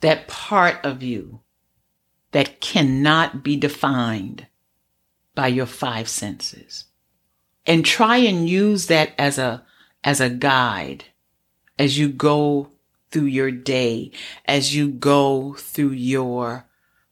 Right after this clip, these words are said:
life. Tap into it. Trust it. And see and see the magic that's always surrounding you.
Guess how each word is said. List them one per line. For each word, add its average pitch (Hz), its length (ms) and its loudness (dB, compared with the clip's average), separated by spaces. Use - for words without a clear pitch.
life. 123 720 -4
Tap 190 360 0
into 147 480 0
it. - 320 -18
Trust - 640 0
it. - 300 -10
And 131 220 2
see - 800 0
and 127 180 2
see - 380 2
the 131 140 -2
magic 127 840 -4
that's - 680 0
always 139 760 0
surrounding 117 800 -6
you. 64 220 -18